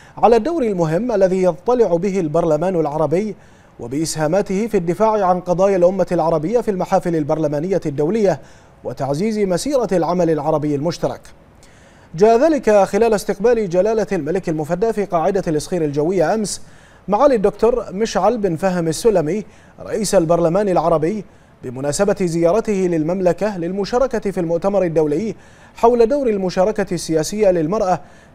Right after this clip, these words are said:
في تحقيق العدالة التنموية، تجارب عملية وتطلعات مستقبلية.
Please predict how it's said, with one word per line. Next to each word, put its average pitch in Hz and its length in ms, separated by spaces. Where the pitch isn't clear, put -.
في 139 100
تحقيق 208 460
العدالة 185 540
التنموية، 175 640
تجارب 170 460
عملية 175 720
وتطلعات 170 760
مستقبلية. 151 760